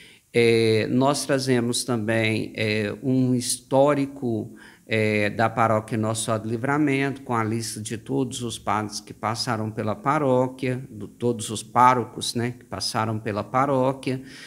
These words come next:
Nós trazemos, eh,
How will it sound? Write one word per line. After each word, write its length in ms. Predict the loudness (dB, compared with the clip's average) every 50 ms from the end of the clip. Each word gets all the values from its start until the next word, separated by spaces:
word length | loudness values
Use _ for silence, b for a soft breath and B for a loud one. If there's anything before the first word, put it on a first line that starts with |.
| B B B B B
Nós 300 | 2 4 4 4 2 0
trazemos, 1080 | 0 0 0 2 0 0 0 2 2 2 0 0 0 -2 -2 -2 -2 -2 -4 -6 -6 -6 -4
eh, 420 | -2 0 0 0 0 0 -2 -4